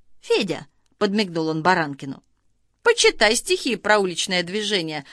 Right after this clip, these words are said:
которое ты написал для нашей стенгазеты». «Какие стихи?» удивился Баранкин. «Ну, которые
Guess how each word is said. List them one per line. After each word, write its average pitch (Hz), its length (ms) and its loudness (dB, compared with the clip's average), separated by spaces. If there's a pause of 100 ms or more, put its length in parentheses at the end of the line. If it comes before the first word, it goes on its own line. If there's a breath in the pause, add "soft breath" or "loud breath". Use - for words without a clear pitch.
(120)
которое 262 320 4
ты 240 140 -2
написал 247 480 2
для 190 180 2
нашей 196 300 0
стенгазеты». 190 800 -4 (1040)
«Какие 311 300 -2
стихи?» 170 340 -6
удивился 160 460 -4
Баранкин. 156 520 -2 (1000)
«Ну, 440 340 2
которые 269 560 4